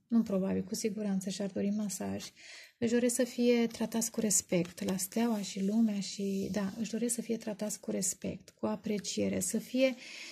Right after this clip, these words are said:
să fie puși la locul acela de cinste, pentru că au suferit foarte mult. Clar nu-și doresc zece de spade. Zece de spade cred că ține de energia trecutului, a unuia sau a celuilalt.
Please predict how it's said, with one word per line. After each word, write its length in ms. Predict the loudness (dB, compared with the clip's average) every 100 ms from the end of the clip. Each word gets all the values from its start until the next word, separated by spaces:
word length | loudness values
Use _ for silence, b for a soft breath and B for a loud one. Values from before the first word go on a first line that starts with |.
| B
să 140 | -2
fie 220 | 6 8
puși 240 | 6 2 2
la 120 | 4
locul 260 | 4 4 0
acela 320 | 2 0 2
de 140 | 0
cinste, 600 | -2 0 2 2 0 -4
pentru 280 | -4 -4 -4
că 120 | -4
au 60 | -4
suferit 500 | -4 -4 -2 -2 -2
foarte 440 | -4 -4 -4 -2
mult. 540 | 0 0 -4 -10 -20 -20 _ _ _ _
Clar 400 | 4 8 8 6
nu-și 260 | 4 2 0
doresc 340 | 0 0 -2
zece 300 | -2 -2 -2
de 120 | -4 -2
spade. 400 | -4 -4 -2 -2
Zece 260 | -4 -4
de 100 | -6
spade 340 | -6 -4 -2 -2
cred 180 | -4
că 80 | -6
ține 280 | -4 -2 -2
de 60 | 0
energia 480 | 2 2 0 -2
trecutului, 760 | -6 -10 -10 -12 -10 -10 -10 -14 _ _ B B B B
a 80 | -4
unuia 360 | 0 4 4 2
sau 220 | 0 -4
a 40 |
celuilalt. 800 | -4 -6 -6 -6 -10 -14 -16 -20